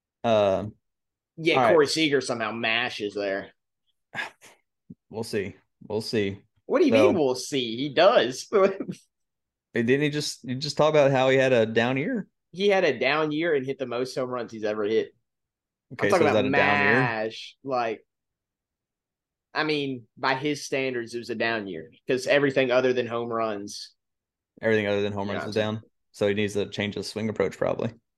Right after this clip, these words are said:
Speaker 2: No, he just needs to shift gun, and the shift's gone.
Speaker 1: A little swing for contact action.
Speaker 2: Uh,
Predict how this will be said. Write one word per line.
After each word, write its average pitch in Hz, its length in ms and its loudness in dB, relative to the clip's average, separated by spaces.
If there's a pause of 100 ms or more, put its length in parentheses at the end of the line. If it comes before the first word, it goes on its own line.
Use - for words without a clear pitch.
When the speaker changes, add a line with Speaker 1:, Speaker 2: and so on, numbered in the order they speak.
(160)
Speaker 2:
No, 123 280 0 (200)
he 117 120 -8
just - 180 -12
needs 110 160 -8
to - 60 -12
shift - 320 -4
gun, 90 280 -6 (100)
and 90 120 -10
the - 40 -8
shift's - 300 -2
gone. 107 380 0 (440)
Speaker 1:
A - 20 -16
little 110 160 0
swing 120 260 0
for 113 100 -6
contact 117 540 0
action. 104 480 -4 (2750)
Speaker 2:
Uh, 85 300 -8